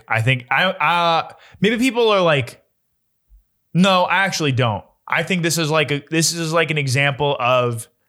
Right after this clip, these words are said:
all right, we keep talking about religion and Jewish people, but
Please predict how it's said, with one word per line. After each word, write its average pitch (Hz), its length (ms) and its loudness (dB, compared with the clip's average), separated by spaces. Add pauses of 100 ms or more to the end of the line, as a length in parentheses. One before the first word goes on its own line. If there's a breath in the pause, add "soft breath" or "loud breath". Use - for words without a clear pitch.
(600)
all 110 60 2
right, 95 180 0
we 123 80 -6
keep 120 220 -2
talking 127 220 0
about 113 280 0 (220)
religion 113 420 0
and 98 100 -6
Jewish 101 240 -6
people, 87 300 -10
but 87 240 -8